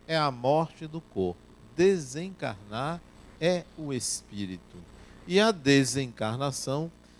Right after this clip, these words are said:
leva o espírito a uma, é, condição de não mais precisar daquele corpo físico.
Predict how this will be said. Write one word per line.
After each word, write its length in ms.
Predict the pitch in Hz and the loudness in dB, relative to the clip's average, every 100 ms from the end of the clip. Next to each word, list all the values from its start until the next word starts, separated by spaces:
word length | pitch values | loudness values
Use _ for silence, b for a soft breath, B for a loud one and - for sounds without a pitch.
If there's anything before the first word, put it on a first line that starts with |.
| b | b
leva 680 | 160 170 185 214 226 185 165 | 4 8 8 8 6 4 4
o 160 | 135 131 | 4 4
espírito 800 | 147 - - 127 127 - 147 151 - b b - - | 2 -4 -4 -4 -4 -8 -12 -12 -16 b b -12 0
a 160 | 147 | 0
uma, 460 | 143 156 165 170 156 _ _ _ _ _ - | 2 2 2 2 -4 _ _ _ _ _ -6
é, 340 | 117 113 110 - | 0 2 2 2
condição 800 | 170 165 139 - 135 143 151 131 | 0 2 -2 2 4 4 0 -8
de 360 | 107 113 135 160 - - - - - - - - - - - | -6 -4 -4 -10 -20 -20 -20 -20 -20 -20 -20 -20 -20 -20 -10
não 260 | 160 214 240 | 4 6 8
mais 840 | 180 160 185 190 143 - - - - - - - - - - - | 6 6 8 6 2 -2 -4 -10 -16 -20 -20 -20 -20 -20 -20 -2
precisar 680 | 180 190 - 147 113 131 143 | 4 6 4 2 6 6 6
daquele 440 | 147 - 131 131 | 4 0 0 0
corpo 400 | 127 127 127 - | -2 -4 -4 -6
físico. 520 | 151 - 104 95 - | -12 -4 -4 -4 -10